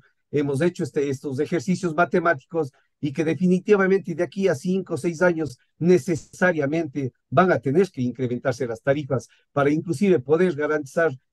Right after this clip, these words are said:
estos contratos entre amigos, entre panas, para poder garantizar la inversión supuestamente que van a hacer, porque de hecho, mire usted, en el país ya se ha hecho la inversión.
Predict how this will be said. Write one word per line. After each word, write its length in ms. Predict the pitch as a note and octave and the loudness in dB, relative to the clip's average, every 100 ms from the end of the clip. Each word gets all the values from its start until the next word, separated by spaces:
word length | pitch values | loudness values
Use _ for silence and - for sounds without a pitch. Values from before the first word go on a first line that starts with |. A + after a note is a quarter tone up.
| _ | _
estos 340 | A#3+ B3 G3 | -6 -2 -2
contratos 600 | - F3 E3 F#3+ - D3+ | 0 -2 2 0 0 -4
entre 240 | C#3 B2 D3+ | -4 -2 -2
amigos, 360 | D#3+ E3+ C#3+ | 0 -2 -2
entre 240 | C3 B2 B2+ | -6 -6 -2
panas, 500 | - E3+ D3 C#3 - _ _ | 2 4 2 -4 -6 _ _
para 200 | - C3 | -2 -2
poder 260 | C3 D3+ C#3+ | 2 2 2
garantizar 600 | C#3 C#3 C3+ C#3 B2 D#3 C#3+ C3 | 2 0 0 -4 -2 -2 0 -4
la 180 | C3 C3+ | 0 0
inversión 640 | C#3+ D#3 D#3 - F3 D#3+ C3 _ _ | 0 -2 -4 0 0 0 -4 _ _
supuestamente 720 | D3 C3 E3 C#3+ C#3 D#3 - | -10 -2 -2 0 -2 -2 -4
que 140 | C3+ | -4
van 180 | C3 D#3 | 0 0
a 60 | D3+ | 0
hacer, 260 | F#3+ F3 | 0 -2
porque 240 | - F3 A3+ | -4 -4 -4
de 120 | C4+ | -2
hecho, 320 | C4+ F#3 D#3 A#2+ _ _ | -6 -2 -2 -2 _ _
mire 200 | - A#3+ A#3+ | -4 0 0
usted, 280 | F#3 A#3+ | 4 4
en 100 | F#3 | 6
el 120 | F#3 C#3 | 4 4
país 280 | G3+ G#3+ F3 | 2 2 2
ya 100 | F#3+ | 0
se 160 | - | 2
ha 60 | D#3 | 2
hecho 280 | G#3+ G#3+ B2+ | 2 2 -4
la 100 | A2 | -4
inversión. 500 | G#2+ F#2 - A#2+ | -8 -8 -4 -4